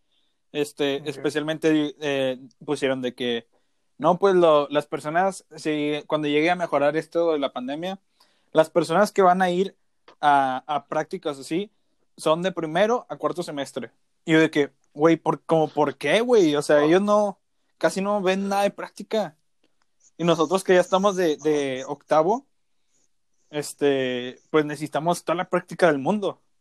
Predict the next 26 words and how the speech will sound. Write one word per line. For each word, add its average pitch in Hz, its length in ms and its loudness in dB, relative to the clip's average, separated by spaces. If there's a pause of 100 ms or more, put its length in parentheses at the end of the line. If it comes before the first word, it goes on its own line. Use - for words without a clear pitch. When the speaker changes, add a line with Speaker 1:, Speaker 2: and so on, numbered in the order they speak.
(100)
Speaker 1:
¿sabes? 190 460 0 (1300)
Y, 156 420 0
y 170 60 4
por 170 180 2
decir, 160 320 2
este 160 220 -2
semestre 190 400 0
pasado 160 420 2
que 160 120 -14
pasó, 147 380 -8
bueno, 143 260 -6
el, 127 160 -12 (240)
valga 147 420 0
la 147 140 4
redundancia, 135 840 -4 (920)
este 170 280 -4
semestre 170 340 -4
pasado 147 540 0 (640)
yo 151 160 2
llevaba 151 300 6
una 156 180 -2
Speaker 2:
¿Qué - 60 -14
Speaker 1:
clase 156 280 -2
Speaker 2:
pasó? 160 220 -2
Speaker 1:
de 156 160 -2
dactiloscopía 151 1040 0